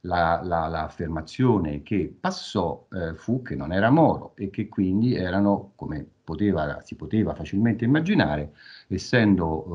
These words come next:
Moro un soggetto sottoposto al ricatto della vita, eh, scriveva quello che i, i suoi sequestratori volevano che scrivesse. Questa fu una questione importante ed è una questione,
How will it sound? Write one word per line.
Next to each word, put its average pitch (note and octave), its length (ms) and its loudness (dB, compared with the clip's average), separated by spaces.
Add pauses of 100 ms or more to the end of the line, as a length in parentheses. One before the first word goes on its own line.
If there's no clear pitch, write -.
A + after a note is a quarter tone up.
(260)
Moro F2 420 2
un D#2 100 -6
soggetto E2 520 -4
sottoposto E2 520 -6
al D#2 60 -6
ricatto E2+ 360 -2
della F#2 220 0
vita, D#2+ 520 0
eh, D2+ 1160 -10
scriveva E2+ 600 2
quello E2 260 -6
che E2+ 140 -10
i, D#2 380 -8
i F#2 60 -4
suoi G2 220 -2
sequestratori F#2 640 -4
volevano D#2 760 -6
che D#2 260 -8
scrivesse. C2+ 540 -8
Questa A#2 220 -2
fu G2 260 0 (260)
una G2+ 220 2
questione G2+ 480 2
importante G2+ 680 2
ed E2 80 0
è G#2+ 60 4
una G#3 160 4
questione, A#2 640 0